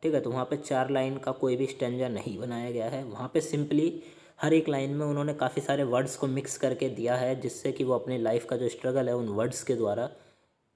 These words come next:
आपको बताना चाहते हैं, ठीक है। तो usage जो poem है वहाँ पे हम figure out कर सकते हैं कि lack of stanza है, आपको उसमें stanzas मिलेंगे ही नहीं।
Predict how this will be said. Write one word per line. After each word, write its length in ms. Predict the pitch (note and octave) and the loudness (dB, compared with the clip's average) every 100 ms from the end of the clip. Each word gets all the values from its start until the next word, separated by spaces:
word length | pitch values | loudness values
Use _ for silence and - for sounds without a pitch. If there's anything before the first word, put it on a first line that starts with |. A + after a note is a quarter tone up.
| _ _ | _ _
आपको 360 | A#2+ - - E3+ | -8 -2 2 2
बताना 420 | - A2+ G#2+ F#2 | 2 -4 -4 -4
चाहते 320 | E2+ F#2 - | -8 -10 -12
हैं, 120 | F2+ - _ - - - | -16 -16 _ -20 -18 -10
ठीक 80 | D#3 | -8
है। 60 | G2+ - _ _ | -10 -18 _ _
तो 60 | A#2 | -2
usage 360 | A#2 C3 C#3+ C#3 | 0 2 4 4
जो 100 | C3+ | 2
poem 320 | - C3+ C#3 | 2 2 2
है 120 | C#3+ | 0
वहाँ 160 | C3+ A#2 | 0 0
पे 120 | C3+ | 0
हम 140 | C3 | -2
figure 240 | B2+ C3+ C#3 | 0 2 4
out 180 | C#3 - | 2 0
कर 80 | A#2+ | -6
सकते 260 | - - | -6 -6
हैं 100 | B2+ | -4
कि 120 | B2+ A2+ | 0 2
lack 260 | A#2+ B2+ | 2 0
of 100 | - | -2
stanza 540 | - - A2+ A2+ B2+ A2+ | -8 -10 -6 0 0 0
है, 260 | A#2 - - _ _ _ - - - _ _ _ _ - | -4 -6 -16 _ _ _ -20 -20 -20 _ _ _ _ -2
आपको 300 | C3 - D#3+ D#3 - - | 0 6 8 8 2 -6
उसमें 260 | - F3 E3 | -2 0 0
stanzas 540 | - C#3+ D3+ D#3 D#3 | 0 -2 4 4 4
मिलेंगे 340 | C3+ B2+ C#3 C3+ | 0 0 2 2
ही 140 | B2+ | 2
नहीं। 280 | G#2 G2+ G2+ | -4 -6 -8